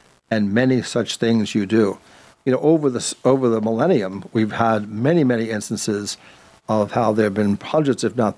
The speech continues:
thousands, of traditions of men that are developed. And it seems to me that the religious spirits, um, support the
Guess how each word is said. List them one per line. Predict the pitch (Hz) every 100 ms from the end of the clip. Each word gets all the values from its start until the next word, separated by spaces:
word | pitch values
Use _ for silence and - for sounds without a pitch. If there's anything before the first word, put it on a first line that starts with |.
| -
thousands, | 131 147 123 117
of | 101
traditions | 92 110 107 123 131 104
of | 104
men | 98 117 113 104 - - - _
that | - 113
are |
developed. | 107 104 147 135 117
And | 143
it |
seems | - 262 254 -
to | 160
me | 165 175 143
that | 117 -
the | 117 113 - - _
religious | 127 127 151 190 165
spirits, | - - - 185 135 107 - - _ _ _ -
um, | 120 117 113 104 104 - -
support | - 139 - - 208 226 -
the | 123 113 113